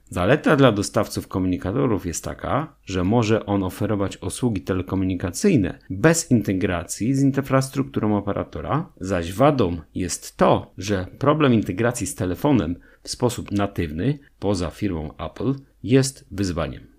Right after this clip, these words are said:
Natywny oznacza, że komunikacja odbywa się bezpośrednio z wbudowanym klientem S M S oraz klientem połączeń telefonicznych na telefonie. Nie zaś z dodatkowej aplikacji, którą trzeba wcześniej ściągnąć ze sklepu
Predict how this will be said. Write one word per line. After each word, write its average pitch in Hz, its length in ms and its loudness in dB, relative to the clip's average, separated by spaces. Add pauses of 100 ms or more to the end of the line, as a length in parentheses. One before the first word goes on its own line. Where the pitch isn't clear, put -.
(160)
Natywny 95 580 0
oznacza, 110 420 0
że 104 140 0
komunikacja 107 720 0
odbywa 104 320 0
się 104 160 -4
bezpośrednio 110 720 0
z 90 100 -4
wbudowanym 101 800 0
klientem 104 640 0
S 101 220 -4
M 95 140 0
S 95 220 -2
oraz 98 260 -4
klientem 98 500 -2
połączeń 95 520 -2
telefonicznych 95 680 -4
na 104 120 -2
telefonie. 92 720 -4
Nie 143 160 10
zaś 107 260 2
z 113 80 -8
dodatkowej 104 640 -2
aplikacji, - 640 -4
którą 101 300 -2
trzeba 95 300 -2
wcześniej 85 420 -6
ściągnąć 87 680 -2
ze 82 100 -4
sklepu 123 600 -2